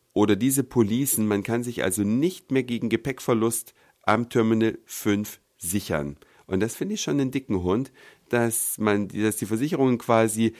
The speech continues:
den Ausnahmefall, der ja dort vorherrscht, das kann ja nicht der Regelfall sein, dass die Briten das mit dem Gepäck nicht gebacken kriegen, dass die das zum Regelfall erklären und sagen, es ist nun mal so, wenn man am Terminal fünf abfliegt,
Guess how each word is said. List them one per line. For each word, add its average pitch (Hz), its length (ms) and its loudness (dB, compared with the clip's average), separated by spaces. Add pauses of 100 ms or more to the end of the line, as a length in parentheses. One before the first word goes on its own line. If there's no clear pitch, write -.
(180)
den 101 280 4
Ausnahmefall, 101 960 2 (280)
der 107 120 6
ja 101 140 6
dort 95 200 0
vorherrscht, 101 580 0
das 104 140 -2
kann 107 160 -2
ja 101 60 2
nicht 92 180 0
der 90 80 0
Regelfall 110 420 2
sein, 95 220 2
dass 98 160 -2
die 101 80 -4
Briten 101 320 -2
das 92 140 -2
mit 95 120 -2
dem 95 100 -6
Gepäck 123 300 -6
nicht 127 180 -4
gebacken - 360 -4
kriegen, 104 400 -2
dass 113 160 0
die 123 120 0
das 113 200 2
zum 90 160 -2
Regelfall 117 440 0
erklären 101 400 0 (240)
und 98 200 2
sagen, 113 300 2
es 90 160 2
ist 139 160 2
nun 185 100 8
mal 165 120 2
so, 170 220 0
wenn 151 100 0
man 151 140 0
am 135 160 -4
Terminal 147 380 -2
fünf 151 240 -2
abfliegt, - 600 -4